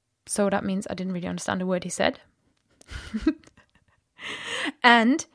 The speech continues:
he just happened to be a nice person who was patient enough to, you know, to repeat what he was saying. So every week when I get, when I went to training, I would hear him and I would try to figure out what he's saying.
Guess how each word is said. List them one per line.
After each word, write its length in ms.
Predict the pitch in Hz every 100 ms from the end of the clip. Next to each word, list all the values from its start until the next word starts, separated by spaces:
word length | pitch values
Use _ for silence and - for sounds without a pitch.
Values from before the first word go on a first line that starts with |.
| _
he 140 | - 226
just 200 | 240 -
happened 300 | 220 214 208
to 100 | 208
be 300 | 196 190 -
a 100 | 208
nice 420 | 208 208 208 214
person 360 | - 185 190 196
who 60 | 185
was 140 | 202
patient 500 | - 208 202 - 190
enough 480 | 185 175 185 - - _ _
to, 320 | - 196 180 -
you 100 | 220
know, 80 | 220
to 140 | 240
repeat 400 | 240 240 - 220
what 120 | 180 185
he 80 |
was 120 | 190 -
saying. 380 | 185 175 214 - - -
So 140 | - 214
every 300 | 190 233 254
week 480 | 190 196 269 - - _ _ _ _ -
when 120 | 202
I 60 |
get, 200 | 196 196
when 140 | 214 220
I 40 |
went 160 | 208 214
to 60 |
training, 440 | 214 202 175 220 277
I 80 | 208
would 160 | 214 220
hear 320 | 226 240 285
him 360 | 170 214 330 - - - -
and 100 | 208
I 40 |
would 120 | 220 220
try 140 | 220
to 80 | -
figure 240 | 208 196
out 140 | 196 208
what 120 | 202
he's 100 | 202
saying. 480 | 233 220 175 -